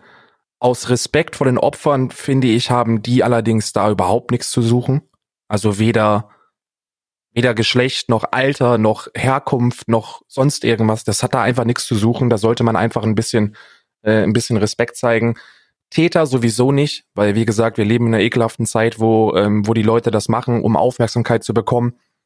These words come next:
Ähm, und, äh, die, diese Aufmerksamkeit sollte man ihnen auf gar keinen Fall geben, weil das regt dann wieder, so traurig das klingt, ähm, Wiederholungstäter an.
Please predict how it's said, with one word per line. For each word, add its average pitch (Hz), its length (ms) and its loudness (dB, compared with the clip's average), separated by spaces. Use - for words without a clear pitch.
Ähm, 104 520 2
und, 104 440 0
äh, 101 340 2
die, 113 360 -4
diese 120 280 0
Aufmerksamkeit 120 680 0
sollte 117 220 0
man 110 160 2
ihnen 104 220 -2
auf - 240 -2
gar 123 200 -2
keinen 110 340 -2
Fall 98 240 0
geben, 123 380 2
weil 104 120 0
das 98 240 -4
regt 117 240 -2
dann 110 180 2
wieder, 107 340 0
so 104 120 -14
traurig 110 320 -2
das - 160 -10
klingt, 104 540 -2
ähm, 98 480 2
Wiederholungstäter 120 640 0
an. 113 260 0